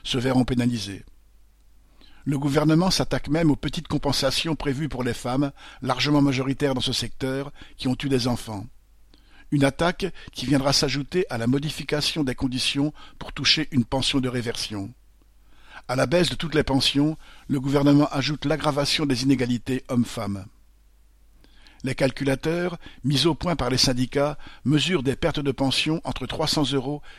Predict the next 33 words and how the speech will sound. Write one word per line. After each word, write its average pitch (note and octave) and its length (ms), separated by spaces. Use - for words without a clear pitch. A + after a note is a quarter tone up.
et B2+ 80
neuf D3 180
cents D#3 220
euros C3 180
mensuels C3+ 540
en C3 120
cas C#3+ 180
d'application C3 560
du C3 100
projet. G#2 420
L'inquiétude C#3+ 760
face - 340
à C3+ 60
une B2 100
pension C3 460
imprévisible, C3+ 720
calculée C3+ 340
sur B2 180
des A#2+ 140
points, C#3+ 360
s'est - 160
parfois D#3 320
transformée C#3+ 560
en A2+ 140
vraie C3 180
colère, B2+ 480
même D3+ 240
chez - 120
les C3+ 180
enseignants C#3 460
souvent A#2 320
très D#3 160
mesurés C3 560